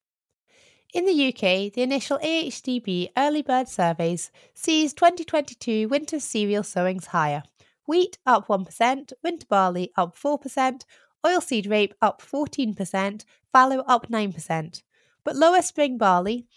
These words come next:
down six percent, and oats down four percent. In Scotland, there was a big swing this autumn to wheat, up eight percent, and a fall in winter barley, down thirteen percent, and spring barley, down four percent.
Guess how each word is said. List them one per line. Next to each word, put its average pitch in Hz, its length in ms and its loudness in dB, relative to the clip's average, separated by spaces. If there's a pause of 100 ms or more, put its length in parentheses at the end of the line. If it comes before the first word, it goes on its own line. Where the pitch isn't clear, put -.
(160)
down 214 280 4
six - 260 -4
percent, 214 500 -2
and 226 160 -8
oats 226 340 0
down 202 300 -2
four 202 240 -6
percent. 156 520 -8 (720)
In 339 120 0
Scotland, 233 540 0
there 247 80 0
was 220 100 -2
a 220 40 -4
big 311 240 -2
swing 202 340 -2
this 226 180 -2
autumn 202 360 -4
to - 120 -8
wheat, 220 380 -6 (300)
up - 240 2 (260)
eight 214 180 -2
percent, 165 500 -4 (180)
and 262 80 -4
a 247 40 -2
fall 320 300 -2
in 294 160 -6
winter 294 260 -6
barley, 185 460 2 (240)
down 262 360 2 (120)
thirteen 254 420 -4
percent, 190 480 -4 (140)
and 214 100 -10
spring 294 300 -4
barley, 180 460 0
down 202 240 0
four 185 240 -4
percent. 156 520 -8